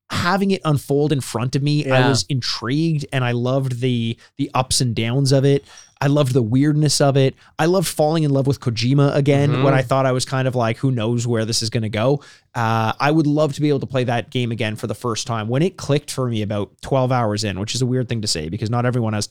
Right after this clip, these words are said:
Speaker 1: ten hours, twelve hours
Speaker 2: Sure.
Speaker 1: to throw away on a game that they're not loving. Uh, when that clicked,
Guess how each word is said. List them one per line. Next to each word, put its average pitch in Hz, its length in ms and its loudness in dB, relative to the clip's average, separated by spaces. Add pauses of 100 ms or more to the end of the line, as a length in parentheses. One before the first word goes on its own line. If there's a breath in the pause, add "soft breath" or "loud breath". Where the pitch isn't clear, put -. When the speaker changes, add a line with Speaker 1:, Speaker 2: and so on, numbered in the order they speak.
Speaker 1:
ten 117 220 -2
hours, 107 340 -4
twelve - 300 -6
hours 98 180 0
Speaker 2:
Sure. 95 100 -4
Speaker 1:
to 87 60 -10
throw 113 200 -2
away 98 200 -2
on 98 140 -6
a - 20 -8
game 101 180 -6
that 101 120 -8
they're 110 80 -6
not 90 180 -6
loving. 98 320 -6 (420 soft breath)
Uh, 107 200 -2
when 147 280 2
that 165 220 -2
clicked, - 420 -4